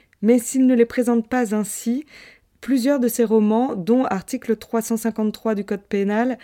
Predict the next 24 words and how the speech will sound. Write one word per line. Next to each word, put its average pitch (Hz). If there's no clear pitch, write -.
sont 226
considérés 240
comme 233
des 208
romans 208
policiers, 214
car 160
on 160
y 160
retrouve 202
les 170
éléments 170
de 185
ce 175
genre 170
littéraire, 175
le 185
voyou, 190
l'intervention 175
de 175
la 170
justice, 196
et 170
cetera. 175